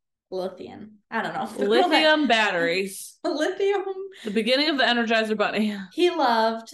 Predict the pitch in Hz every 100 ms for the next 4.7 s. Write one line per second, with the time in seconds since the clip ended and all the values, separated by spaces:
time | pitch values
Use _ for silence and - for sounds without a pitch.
0 | - - 220 208 190 233 233 226 208 202
1 | 214 220 254 185 175 170 180 - - 202
2 | 262 - - 226 190 190 185 190 190 185
3 | 175 185 196 185 175 180 175 175 175 185
4 | 180 175 - - 185 190